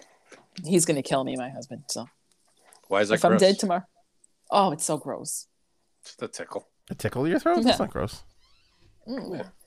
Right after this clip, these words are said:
Speaker 3: What was
Speaker 2: Just a
Speaker 3: that?
Speaker 2: tickle.
Speaker 3: What was that T V show? Do you guys remember this? It didn't last long, but the premise was that the aliens came.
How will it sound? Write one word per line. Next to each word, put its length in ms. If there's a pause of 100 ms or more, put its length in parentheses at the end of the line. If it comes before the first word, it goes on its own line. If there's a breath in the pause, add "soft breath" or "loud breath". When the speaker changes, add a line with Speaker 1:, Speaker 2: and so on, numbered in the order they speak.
(180)
Speaker 3:
What 180
was 140
Speaker 2:
Just 20
a 260
Speaker 3:
that? 80
Speaker 2:
tickle. 140
Speaker 3:
What 180
was 120
that 180
T 220
V 180
show? 240
Do 100
you 80
guys 160
remember 280
this? 340
It 160
didn't 280
last 380
long, 240
but 140
the 80
premise 500
was 360
that 160
the 180
aliens 640
came. 640